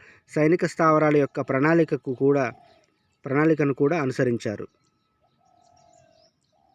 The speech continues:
ఓకే, నెక్స్ట్. పదిహేడవ క్వశ్చన్. సరికాని జాతను గుర్తించమన్నాడు. సరికాంది రెండవదట. సరైనది ఏదో చూద్దాం మనం.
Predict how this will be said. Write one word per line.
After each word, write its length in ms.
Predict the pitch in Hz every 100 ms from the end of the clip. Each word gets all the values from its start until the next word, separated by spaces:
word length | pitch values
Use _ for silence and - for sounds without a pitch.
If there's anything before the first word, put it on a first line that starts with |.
| _ _ _ - -
ఓకే, 220 | 202 202 - _ _ - - - 135
నెక్స్ట్. 420 | 117 92 - - - _ _ _ _ _ _ _ _ _ _ _ _ _ _ _ - - - - - - - _ _ _ _ _ _ _ _ _ _ _ _ _ -
పదిహేడవ 340 | 143 165 165 156
క్వశ్చన్. 340 | 143 120 101 - _ _ _ _ _ _ _ _ _ _ _ _
సరికాని 460 | - 156 175 202 190
జాతను 260 | 170 170
గుర్తించమన్నాడు. 640 | 156 143 147 139 131 123 110
సరికాంది 760 | 135 151 180 170 165 202 254 _ _ _ _ _ _ -
రెండవదట. 640 | 135 139 151 143 127 220
సరైనది 420 | - 143 143 147
ఏదో 120 | 135
చూద్దాం 320 | 123 127 120 117
మనం. 180 | 156